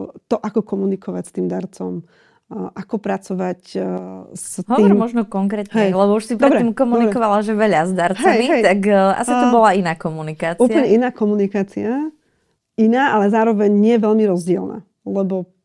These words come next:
Speaker 1: dôležité je vysvetliť, a, alebo teda dať jasný dôvod tomu darcovi, prečo by mal podporiť. A, to je jedno, či to je organizácia, ktorá sa venuje kultúre, či to, či to je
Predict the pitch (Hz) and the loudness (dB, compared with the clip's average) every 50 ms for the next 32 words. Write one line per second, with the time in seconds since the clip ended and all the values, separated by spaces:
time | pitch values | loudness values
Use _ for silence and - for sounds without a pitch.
0 | _ _ _ _ _ _ _ - 180 214 233 247 254 240 240 220 - 233 214 202 | _ _ _ _ _ _ _ -8 -4 0 0 2 2 0 0 -2 -2 -2 0 0
1 | 196 196 196 196 208 214 214 _ _ _ _ _ _ _ _ _ _ 196 208 202 | 0 0 0 -2 -4 -6 -8 _ _ _ _ _ _ _ _ _ _ -4 -4 -2
2 | - 233 208 - 208 220 208 - - - - - 190 196 190 190 190 190 190 190 | -2 -4 -4 -2 0 -2 -2 -2 -6 -12 -12 -8 -8 -6 -4 -4 -4 -4 -6 -6
3 | 190 190 - 185 185 185 185 196 202 196 190 190 185 - _ _ _ _ _ _ | -8 -10 -6 -4 -2 -2 -2 -2 -2 -2 -2 -4 -6 -8 _ _ _ _ _ _
4 | _ _ _ _ _ _ _ _ _ _ _ _ _ _ _ _ _ _ _ _ | _ _ _ _ _ _ _ _ _ _ _ _ _ _ _ _ _ _ _ _
5 | _ _ _ _ _ _ _ _ _ _ _ _ _ _ _ _ _ _ _ _ | _ _ _ _ _ _ _ _ _ _ _ _ _ _ _ _ _ _ _ _
6 | 190 175 220 226 226 226 - - - - 196 202 220 233 226 - 269 233 190 185 | -6 -2 0 0 0 -2 -4 -10 -8 -2 0 0 2 0 0 0 2 4 4 4
7 | 202 202 208 214 220 220 - - 208 202 202 190 190 185 190 185 - - 208 196 | 4 4 4 2 0 -2 -2 -4 -2 0 0 0 0 -2 -2 -4 -6 -6 -4 -2
8 | 233 254 277 285 277 _ _ _ _ _ _ _ _ _ - 226 220 220 220 - | 0 0 0 -2 -4 _ _ _ _ _ _ _ _ _ -2 0 0 0 0 0
9 | 220 190 202 202 196 190 185 180 180 175 175 - 170 170 160 170 - _ - _ | 0 2 2 2 2 0 -2 -4 -6 -10 -10 -12 -12 -10 -10 -12 -12 _ -20 _
10 | _ - - - 185 185 185 180 185 - - 208 220 214 196 185 190 175 - 185 | _ -20 -18 -14 -12 -10 -10 -10 -8 -4 -2 0 2 2 2 0 -2 -4 -6 -8
11 | - - 185 180 180 185 - - - 208 214 220 240 226 220 220 208 196 - - | -6 -4 -4 -4 -4 -4 -6 -6 -4 -2 0 2 2 2 2 2 0 0 0 -2
12 | 208 196 185 185 185 175 175 175 _ - 180 175 170 - 185 185 180 185 190 190 | -2 0 0 -2 -4 -4 -6 -8 _ -6 -6 -6 -6 -6 -6 -4 -4 -2 -4 -2
13 | - 254 254 254 269 240 214 202 196 190 180 - - 170 - - 175 170 - - | -2 -4 -4 -2 -2 -2 0 0 -2 -2 -4 -6 -12 -12 -8 -6 -6 -6 -6 -8
14 | - 185 - - 190 185 | -12 -12 -8 -6 -6 -4